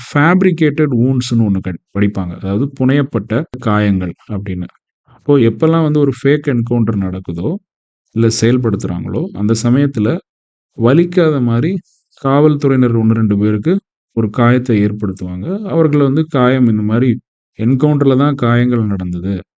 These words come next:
அதனால நாங்க கா-, ஆஸ்பத்திரியில ட்ரீட்மெண்ட் எடுத்துட்டு இருக்கோம் அப்படிலாம் சொல்லுவாங்க.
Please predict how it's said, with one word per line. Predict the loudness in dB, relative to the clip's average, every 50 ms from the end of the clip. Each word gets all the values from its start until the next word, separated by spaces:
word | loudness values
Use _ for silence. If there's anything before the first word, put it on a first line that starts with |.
| _ _ _ _ _ -8
அதனால | -4 -2 0 2 2 2
நாங்க | 2 2 2 2 0 -2 -2 -2
கா-, | 0 0 0 0 0 0 -2
ஆஸ்பத்திரியில | -2 -2 -2 -4 -4 -2 -2 -2 0 0 -2 -4 -6 -14 _ _ _ _ _ _ -2 0
ட்ரீட்மெண்ட் | 0 0 2 2 0 0
எடுத்துட்டு | 0 -2 -4 -6 -10 -10 -10
இருக்கோம் | -10 -8 -8 -8 -10 -10 -12 _ -8
அப்படிலாம் | -4 -2 -2 0 0 -2 -2
சொல்லுவாங்க. | -4 -6 -4 -4 -2 -2 -2 -4 -6 -6 -8 -8 -10